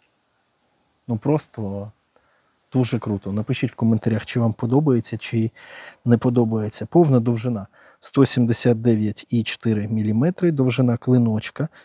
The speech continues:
сімдесят п'ять і один міліметр, товщина клинка, е, в обуху ось тут три міліметри, довжина руків'я сто чотири і три міліметри, товщина руків'я ось тут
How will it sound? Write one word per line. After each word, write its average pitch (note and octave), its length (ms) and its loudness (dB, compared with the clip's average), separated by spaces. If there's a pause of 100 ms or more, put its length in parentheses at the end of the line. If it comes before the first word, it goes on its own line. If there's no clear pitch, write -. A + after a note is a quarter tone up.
сімдесят B2+ 480 0
п'ять B2+ 280 2
і C#3 80 0
один A#2 300 2
міліметр, C#3+ 640 0 (220)
товщина B2+ 520 2
клинка, A#2+ 380 -6
е, A2 80 -6 (520)
в A2+ 400 2
обуху A2+ 420 -2
ось A2+ 180 -2
тут - 180 -10
три A#2 220 0
міліметри, A#2+ 600 0 (140)
довжина A#2+ 500 2
руків'я A2 480 -4 (360)
сто - 320 4
чотири A2+ 560 0
і A#2+ 100 -2
три F#3 240 2
міліметри, F3+ 600 2
товщина A2 560 -2
руків'я G2 540 -6 (880)
ось - 180 -8
тут - 300 -10